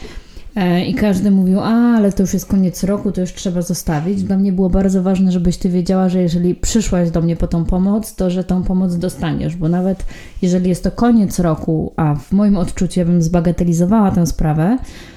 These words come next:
mm, to myślę, że kolejnym razem byś nie przyszła, bo mogłabyś sobie też pomyśleć, że nic z tym fantem nie zrobię.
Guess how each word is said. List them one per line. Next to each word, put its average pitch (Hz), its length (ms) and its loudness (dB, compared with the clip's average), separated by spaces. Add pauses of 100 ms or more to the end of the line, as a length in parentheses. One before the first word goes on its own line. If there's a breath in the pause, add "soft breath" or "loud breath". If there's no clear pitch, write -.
(200 loud breath)
mm, 190 440 4 (480)
to 240 240 2
myślę, 233 460 2
że 240 200 0 (280)
kolejnym 233 440 4
razem 220 280 2
byś 220 180 -2
nie 254 100 4
przyszła, - 380 -2
bo 214 100 0
mogłabyś 208 400 0
sobie 214 220 0
też 208 160 0
pomyśleć, 185 460 -2
że 185 220 -2
nic 185 260 0
z - 80 -4
tym 196 160 0
fantem 190 560 0
nie 214 160 2
zrobię. 165 440 -2